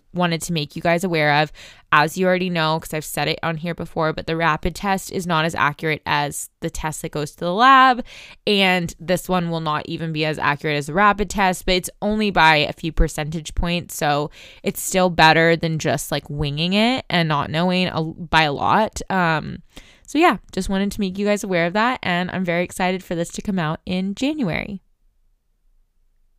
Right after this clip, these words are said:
For our next story, I wanted to tell you guys about Mitch McConnell acknowledging the truth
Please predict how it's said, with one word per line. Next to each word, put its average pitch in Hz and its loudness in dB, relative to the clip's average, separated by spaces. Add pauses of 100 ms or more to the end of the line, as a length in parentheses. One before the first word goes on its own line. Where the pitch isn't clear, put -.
(2250)
For 208 4
our 214 6
next 240 2
story, 165 2
I 185 0
wanted 185 0
to - -6
tell - -2
you 185 4
guys 160 0
about 156 2 (560)
Mitch 208 0
McConnell 202 2
acknowledging 196 0 (120)
the 185 -2
truth 175 2